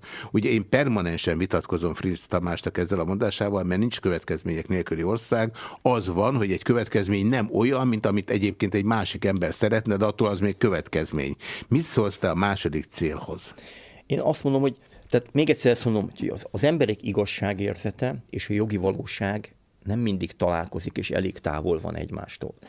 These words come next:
Speaker 2: És én azt gondolom, hogy, ö, amit az emberek úgy gondolnak, hogy, ö,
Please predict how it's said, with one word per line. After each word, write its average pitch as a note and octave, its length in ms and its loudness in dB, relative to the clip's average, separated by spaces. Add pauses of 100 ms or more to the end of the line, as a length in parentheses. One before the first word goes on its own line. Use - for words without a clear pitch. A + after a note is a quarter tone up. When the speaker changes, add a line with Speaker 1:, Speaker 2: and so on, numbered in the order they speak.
(400)
Speaker 2:
És - 140 -2
én A2 80 4
azt C3 160 2
gondolom, G#2+ 440 4
hogy, F#2+ 300 2
ö, F#2+ 200 2 (460)
amit F#2+ 200 -2
az F#2+ 120 0
emberek G#2+ 580 2 (400)
úgy B2+ 240 4
gondolnak, F2+ 760 0 (600)
hogy, F#2+ 480 -2
ö, E2 300 0